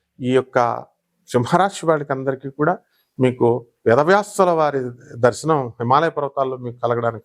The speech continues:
అవకాశాలు ఉన్నాయి. తప్పకుండా వెళ్ళండి. వెళ్ళమనంటే హిమాలయాస్ అంటే ఏమో మూడు లక్షల ఇరవై ఐదు వేలు పోగొట్టుకుని,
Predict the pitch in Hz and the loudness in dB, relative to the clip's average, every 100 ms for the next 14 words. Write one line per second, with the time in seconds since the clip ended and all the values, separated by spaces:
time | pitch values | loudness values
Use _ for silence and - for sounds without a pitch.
0 | 110 110 131 - 123 123 131 - - - | -6 -4 -6 -6 -4 -4 -8 -12 -20 -20
1 | _ 117 - 151 156 151 143 147 147 165 | _ 0 2 2 4 2 2 0 -2 -8
2 | _ _ _ - 135 156 160 160 147 151 | _ _ _ 0 2 2 0 0 0 2
3 | 156 160 151 151 147 156 147 151 143 135 | 2 0 -2 -4 -2 0 2 0 0 -2
4 | 135 135 147 151 - 151 143 147 143 143 | -4 -2 0 0 0 -2 -2 -2 -2 -4
5 | 143 139 143 - - 143 | 0 -2 -2 -6 -6 -6